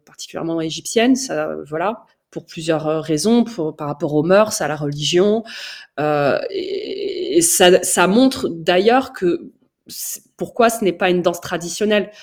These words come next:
Parce que si ça avait été une danse traditionnelle, ce serait resté, euh, accepté dans, dans, euh, on va dire, dans les mœurs et, euh, dans la société égyptienne.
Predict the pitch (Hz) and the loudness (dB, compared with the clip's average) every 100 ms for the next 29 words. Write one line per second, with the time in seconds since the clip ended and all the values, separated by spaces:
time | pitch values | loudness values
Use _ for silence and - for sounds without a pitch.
0 | - - - - 180 - 202 185 180 196 | -20 -14 -10 -6 -4 -4 -2 2 2 0
1 | 190 180 180 - 170 175 196 208 226 - | 0 -2 -4 -6 -6 -6 -2 -2 -2 -4
2 | - 143 - 180 165 175 165 - 233 226 | -4 -6 -4 -4 -2 -2 -2 2 4 4
3 | 226 - _ _ - 165 156 - 165 - | 0 -18 _ _ -6 -2 0 0 0 0
4 | - - 220 190 165 165 160 151 85 160 | -2 0 -2 0 0 0 0 -2 -2 -2
5 | 156 151 151 143 143 82 - - - - | -2 -2 -2 -4 -6 -6 -10 -12 -14 -16
6 | - - - - 160 151 170 147 156 170 | -18 -20 -20 -14 -8 -6 -4 -2 0 2
7 | 196 208 - 175 165 160 156 151 156 156 | 0 0 -4 -2 0 0 -2 -4 -6 -6
8 | 165 - 165 185 180 - - 233 202 | -6 -8 -6 -4 -4 -6 -2 0 0